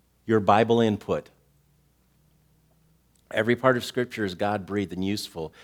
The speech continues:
in one way or another, showing us truth, exposing our sin, correcting our mistakes, training us to live in godliness. Through the Word, we are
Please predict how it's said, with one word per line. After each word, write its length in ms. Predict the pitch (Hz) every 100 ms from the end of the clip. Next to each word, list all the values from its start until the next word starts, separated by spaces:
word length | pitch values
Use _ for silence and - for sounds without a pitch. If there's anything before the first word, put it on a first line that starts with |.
| _
in 160 | 95 95
one 220 | 110 123
way 160 | 127
or 80 | 123
another, 320 | 117 107 90
showing 420 | 85 - 107 107 95
us 140 | -
truth, 340 | - 135 135
exposing 720 | - - - 120 131 107 98 87 - - -
our 160 | 95
sin, 500 | 90 - 131 135 143 135 - -
correcting 540 | 123 120 139 117 104
our 160 | - 98
mistakes, 580 | 90 - 123 135 -
training 540 | - - 143 156 151 131
us 140 | 110
to 120 | -
live 380 | 110 110 131 135 - _
in 140 | 113
godliness. 840 | 98 104 110 120 135 143 147 - - _ _ _ _ _ _ _ _ _
Through 180 | - 135
the 100 | 127
Word, 280 | 117 139 139
we 180 | 131 139
are 220 | 117 101